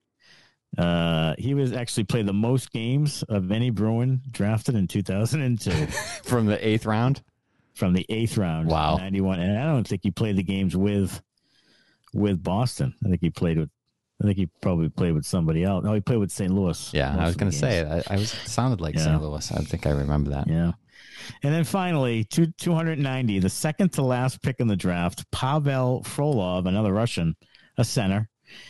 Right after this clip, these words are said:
Speaker 1: eighteen years old and never played a game in the league. And the Mister Irrelevant was Jonathan Ericsson, who played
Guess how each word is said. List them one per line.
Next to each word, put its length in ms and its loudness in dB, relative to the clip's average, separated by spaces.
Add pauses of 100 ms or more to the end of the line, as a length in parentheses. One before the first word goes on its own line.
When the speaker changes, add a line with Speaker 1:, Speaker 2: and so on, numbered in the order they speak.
(160)
Speaker 1:
eighteen 380 0
years 240 2
old 300 0
and 100 2
never 240 0
played 300 0
a 80 0
game 360 0
in 100 2
the 100 2
league. 320 0 (420)
And 200 0
the 140 0
Mister 400 0
Irrelevant 580 0
was 320 0
Jonathan 580 0
Ericsson, 500 0
who 100 2
played 600 0